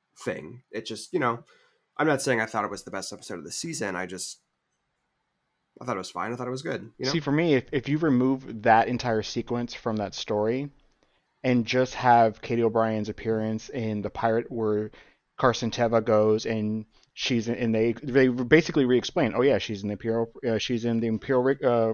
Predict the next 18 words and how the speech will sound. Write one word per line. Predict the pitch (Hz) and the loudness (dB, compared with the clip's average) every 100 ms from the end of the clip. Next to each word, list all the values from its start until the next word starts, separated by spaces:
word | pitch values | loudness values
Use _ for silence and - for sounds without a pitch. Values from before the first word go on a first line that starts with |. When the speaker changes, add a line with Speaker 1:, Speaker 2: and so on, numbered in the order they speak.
| - | -2
Speaker 2:
Reformation | 123 160 165 117 | 0 0 0 -2
program. | - 104 101 98 - - - | -2 -2 -2 -4 -10 -18 -8
Her | 117 | -4
name | 110 110 | 0 0
is | 113 | 2
this," | 147 - - - - _ | 2 0 -6 -20 -20 _
and | 151 139 | 4 6
how | 120 143 | 6 4
much | 147 143 | 4 2
influence | 143 139 135 120 | -2 0 0 0
she | - - 131 117 | -2 -4 -2 -2
has | 120 113 117 123 135 139 - - | 4 6 6 6 2 -4 -10 0
over | 123 113 117 110 113 - | 2 2 2 2 2 0
the | 110 | 0
leader | 104 117 123 | 2 2 2
of | 127 | 2
them, | 139 139 | 2 4
that | 113 | 2